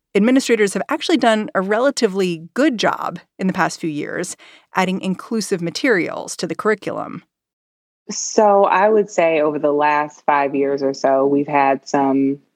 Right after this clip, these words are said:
Speaker 2: really engaging conversations about how we were gonna ensure that all children felt welcome in our building, that our curriculum would be inclusive. And I will honestly say,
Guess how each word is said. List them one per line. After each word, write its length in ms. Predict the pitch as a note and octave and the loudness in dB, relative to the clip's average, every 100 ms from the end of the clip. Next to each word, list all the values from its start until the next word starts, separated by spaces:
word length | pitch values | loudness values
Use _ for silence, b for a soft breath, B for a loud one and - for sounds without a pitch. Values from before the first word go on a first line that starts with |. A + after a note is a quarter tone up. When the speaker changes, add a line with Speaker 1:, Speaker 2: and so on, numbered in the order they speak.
| _ | _
Speaker 2:
really 280 | D3+ E3 D#3+ | 2 4 4
engaging 400 | D3+ D3 C#3+ C#3 | 4 4 2 0
conversations 680 | C#3+ C#3 C#3 C#3 C3+ C#3 | 0 0 0 0 0 -2
about 280 | C#3 C3+ B2+ | 2 2 2
how 280 | - C#3+ C3+ | 0 2 4
we 100 | C#3 | 4
were 120 | C#3 | 2
gonna 120 | C3 | 0
ensure 300 | C#3 - C3+ | -2 -2 0
that 180 | B2+ B2+ - | 2 2 4
all 200 | C3 C3 | 4 2
children 400 | - C#3 B2+ C3 | 2 0 0 0
felt 220 | C3+ C3 | 2 4
welcome 300 | C3 C3+ C3+ | 2 2 0
in 100 | C3 | 0
our 140 | B2+ | -2
building, 500 | B2 C3+ C3+ C3 C3 C#3+ | 0 0 0 -4 -10 0
that 160 | C3 C3 | 2 4
our 280 | B2+ C3 B B B - | 4 2 B B B 0
curriculum 360 | E3+ D#3 D3+ | 0 2 2
would 120 | C#3+ | 2
be 120 | C3+ C#3 | 2 0
inclusive. 640 | C3+ - D3+ - C#3 C#3 B B - | 0 2 2 2 0 -2 B B 2
And 100 | F3+ | 4
I 180 | F3+ | 4
will 140 | E3+ D#3+ | 4 2
honestly 380 | G3 C#4+ A3 F#3 | 0 0 0 0
say, 360 | F3+ E3 E3+ | 2 0 0